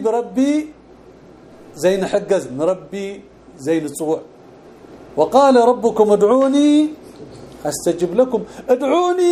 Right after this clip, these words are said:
بواسطة فلان أيبلنا رب سبحانه وتعالى. ادعوني مباشر مالتكم، يصوعوني، دعاء قبروا لي، لمنوني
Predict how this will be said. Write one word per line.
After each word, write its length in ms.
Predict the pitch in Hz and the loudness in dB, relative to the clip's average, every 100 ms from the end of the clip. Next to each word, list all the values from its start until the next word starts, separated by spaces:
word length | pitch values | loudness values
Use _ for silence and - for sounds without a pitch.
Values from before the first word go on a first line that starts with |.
| 339 | 0
بواسطة 680 | 254 277 285 262 330 330 285 233 | 0 -2 -2 -4 -4 -4 -4 -4
فلان 320 | 262 302 285 | -2 -2 -2
أيبلنا 480 | 269 254 247 233 220 | -4 -4 -6 -4 -4
رب 160 | 226 | -6
سبحانه 340 | 185 185 214 202 | -8 -14 -12 -10
وتعالى. 320 | 190 185 190 - _ _ _ _ _ _ - - | -10 -12 -14 -20 _ _ _ _ _ _ -10 -6
ادعوني 600 | 233 277 349 359 349 359 | -2 0 0 -2 -2 -2
مباشر 500 | 339 339 381 392 427 | -2 -4 -4 -4 -6
مالتكم، 380 | 311 269 254 254 | -4 -4 -4 -6
يصوعوني، 680 | 247 294 320 320 294 302 277 262 - _ - | -6 -6 -6 -6 -6 -4 -4 -6 -10 _ -10
دعاء 280 | 269 285 311 | -8 -4 -6
قبروا 380 | 254 269 262 247 | -4 -6 -6 -8
لي، 140 | 233 - _ _ _ - | -10 -12 _ _ _ -6
لمنوني 600 | 269 320 302 294 285 | -6 -4 -4 -4 -4